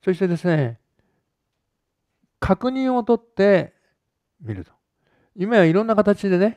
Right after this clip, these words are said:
悪霊が働くってこともあるでしょうし、自分の願望が出てくるってこともあるでしょう。いろんな形で来ますが、主が語られるっていう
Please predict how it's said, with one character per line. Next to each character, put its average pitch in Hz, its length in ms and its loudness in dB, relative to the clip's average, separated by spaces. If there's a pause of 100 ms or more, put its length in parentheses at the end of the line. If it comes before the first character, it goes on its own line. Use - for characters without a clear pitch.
(120)
悪 131 180 -2
霊 147 100 4
が 139 80 4
働 143 280 0
く 156 80 -10
っ - 40 -20
て 135 100 -6
こ 117 60 -6
と 107 80 -12
も 107 100 -6
あ 113 60 -4
る 113 120 -10
で 98 120 -12
し 104 60 -16
ょ 101 40 -12
う 98 40 -14
し、 95 80 -16
自 104 140 -8
分 127 140 -6
の 127 100 -4
願 131 200 0
望 131 100 -4
が 131 80 -2
出 135 120 -2
て 139 120 -4
く 123 80 -12
る 120 100 -8
っ - 20 -8
て - 140 -10
こ 110 80 -12
と 143 80 -14
も 147 100 -6
あ 123 40 -4
る 107 120 -10
で 92 100 -16
し - 100 -20
ょ 98 180 -18 (440)
う。 - 40 -12
い - 20 -10
ろ 175 60 -2
ん 190 40 -8
な 196 60 -2
形 180 280 -2
で 156 300 0 (380)
来 - 100 -12
ま 147 120 -4
す - 120 -14
が、 123 320 -2 (460)
主 - 180 -8
が 277 140 2
語 180 280 0
ら 185 140 4
れ 180 100 4
る 202 200 0
っ - 580 -20
て 151 100 -2
い 151 100 2
う 139 240 -4